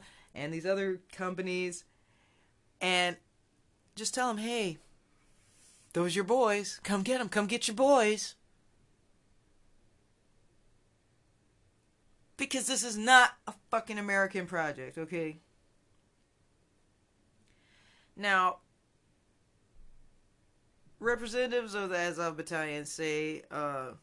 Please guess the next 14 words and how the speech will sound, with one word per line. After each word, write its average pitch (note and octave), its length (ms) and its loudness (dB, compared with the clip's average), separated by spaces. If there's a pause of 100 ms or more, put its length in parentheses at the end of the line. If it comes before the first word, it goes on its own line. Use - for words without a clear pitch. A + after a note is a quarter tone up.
(140)
that D3 160 -8
they're D#3 120 -4
not E3 280 0
neo-Nazis. C#3 880 -6 (1080)
Um, C#3 520 -10 (2250)
that C#3 180 -14
their D#3 160 -6
symbol, F3 920 -4 (920)
uh, D3 280 -4
is, D3 340 -10
is D3 200 -12
some D3+ 240 -10
kind D3 300 -8
of C#3 200 -10